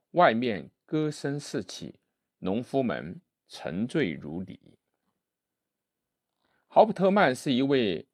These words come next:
感觉敏锐的诗人，在漫长的人生路程中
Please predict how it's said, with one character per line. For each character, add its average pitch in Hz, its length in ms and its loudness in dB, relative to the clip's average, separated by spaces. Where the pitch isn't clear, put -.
感 87 260 2
觉 90 420 -2
敏 85 280 -8
锐 170 140 2
的 - 120 -8
诗 - 280 -8
人， 62 220 -10
在 127 260 6
漫 147 380 2
长 113 320 -6
的 113 300 0
人 95 320 -4
生 143 320 -6
路 143 220 -4
程 - 380 -10
中 92 300 -4